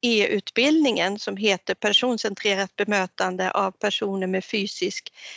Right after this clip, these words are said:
eller psykisk funktionsnedsättning. Jag arbetar i Region Sörmland, eh,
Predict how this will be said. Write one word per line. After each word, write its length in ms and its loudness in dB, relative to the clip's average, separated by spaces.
eller 260 4
psykisk 560 -2
funktionsnedsättning. 1160 -4
Jag 500 4
arbetar 680 2
i 180 -2
Region 440 -2
Sörmland, 840 0
eh, 340 -2